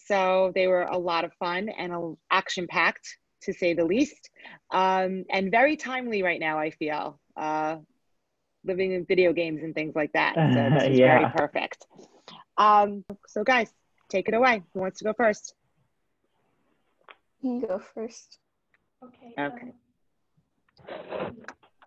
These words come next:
Speaker 4: uh, so, like, when you make plots, is it easy for you to make them, or do, does it take a lot of thinking?
Speaker 2: W-, you're asking when I'm writing the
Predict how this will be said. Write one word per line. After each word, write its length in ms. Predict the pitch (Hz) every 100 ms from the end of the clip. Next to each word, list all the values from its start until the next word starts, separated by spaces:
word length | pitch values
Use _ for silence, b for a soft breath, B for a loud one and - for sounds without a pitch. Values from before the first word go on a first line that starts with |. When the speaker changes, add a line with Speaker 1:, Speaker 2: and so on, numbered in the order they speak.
| - _ _ _ _ _ _ - _ _ _ _ _ _ _
Speaker 4:
uh, 40 | 247 240 240 _ _ _ _ _ _ _ _
so, 80 | 285
like, 280 | 285 285 262
when 180 | 262 294
you 100 | 339
make 160 | 381 381 _ _ -
plots, 380 | 226 247 285 _ _
is 140 | 247 247
it 160 | - - -
easy 420 | 247 247 262 262
for 80 | 269
you 300 | 262 277 294 - _
to 140 | - 233 226 - _
make 300 | 233 226 240 240 _
them, 220 | 294 294
or 160 | 254 240
do, 220 | 233 240 -
does 160 | 233 240
it 140 | 247
take 180 | 262 254
a 40 |
lot 200 | 240 233
of 60 | 233 -
thinking? 500 | 233 233 226 208 208 220 _ _ _ _ _ _ _ _ b b b -
Speaker 2:
W-, 440 | - 151 151 170 143
you're 220 | 139 139
asking 280 | 131 - 135
when 100 | 127
I'm 160 | 120
writing 220 | 123 123
the 100 | 123